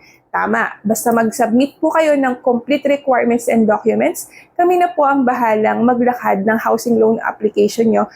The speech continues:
Dahil alam namin busy kayo, may trabaho kayo, or simply hassle sa inyo, kami nang bahala dyan. Ngayon, pag sabi ni Pag-ibig, "Oh, okay na to, ibigay na ang susi dyan,"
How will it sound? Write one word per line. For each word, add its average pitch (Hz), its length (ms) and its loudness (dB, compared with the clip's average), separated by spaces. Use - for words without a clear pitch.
Dahil 226 260 2
alam 226 140 2
namin 220 240 0
busy 214 320 -2
kayo, 349 240 2
may 247 160 0
trabaho 220 560 -2
kayo, 330 480 2
or 330 80 4
simply 339 400 0
hassle 285 480 -2
sa 285 160 -4
inyo, 285 240 2
kami 220 240 -2
nang 220 240 2
bahala 196 480 0
dyan. 208 240 0
Ngayon, 320 400 2
pag 294 160 -2
sabi 302 240 0
ni 320 160 -4
Pag-ibig, 311 560 0
"Oh, 285 400 2
okay 277 240 2
na 294 160 0
to, 339 240 2
ibigay 269 400 2
na 330 240 0
ang - 80 -6
susi 302 400 2
dyan," 233 320 0